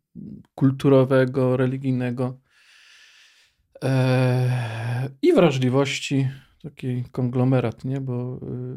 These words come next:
y, z, tak z doświadczenia w-, też, ym, spotkań z ludźmi, spowiedzi czy k-, towarzyszenia duchowego,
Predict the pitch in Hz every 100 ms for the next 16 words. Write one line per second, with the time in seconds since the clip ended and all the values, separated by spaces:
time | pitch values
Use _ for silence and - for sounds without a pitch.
0 | - 143 143 - - - 139 135 127 -
1 | - 127 - - 135 143 139 151 147 135
2 | 143 - - 131 131 - - - - -
3 | - - - 120 123 113 117 - _ _
4 | _ - - - - - 170 170 165 151
5 | 147 147 139 135 - - 127 139 156 147
6 | 139 135 131 131 - 135 135 - 135 131
7 | 139 139 135 156 147 147 151 156 160